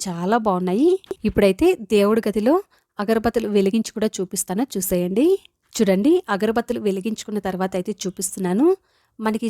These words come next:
స్టాండ్స్ అయితే చూడ్డానికి చాలా అంటే చాలా బాగున్నాయి. పింక్ కలరు అలాగే బ్రౌన్ కలర్ అన్నమాట. చూడ్డానికైతే లుక్ చాలా బాగున్నాయండి. మనం బయట వందలు వందలు పెట్టి స్టాండ్స్ కొనేదానికంటే కూడా ఈ విధంగా ఇంట్లోనే రెడీ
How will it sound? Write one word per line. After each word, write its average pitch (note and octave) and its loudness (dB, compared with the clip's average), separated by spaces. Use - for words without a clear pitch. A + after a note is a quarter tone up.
స్టాండ్స్ G#3 -2
అయితే G#3 -2
చూడ్డానికి G#3+ -2
చాలా F#3+ -2
అంటే G#3 -6
చాలా F3+ 0
బాగున్నాయి. F#3 0
పింక్ B3 2
కలరు G#3+ 2
అలాగే G3+ 2
బ్రౌన్ G#3+ 2
కలర్ F#3+ -4
అన్నమాట. F3 -8
చూడ్డానికైతే G3+ 2
లుక్ G3 -4
చాలా F#3+ 0
బాగున్నాయండి. F#3 0
మనం B3 2
బయట A3 0
వందలు A3 -2
వందలు A3 0
పెట్టి A3 -8
స్టాండ్స్ F#3+ -4
కొనేదానికంటే F#3 -2
కూడా A3 0
ఈ A#3 -4
విధంగా A#3 -2
ఇంట్లోనే A#3+ -4
రెడీ G#3 0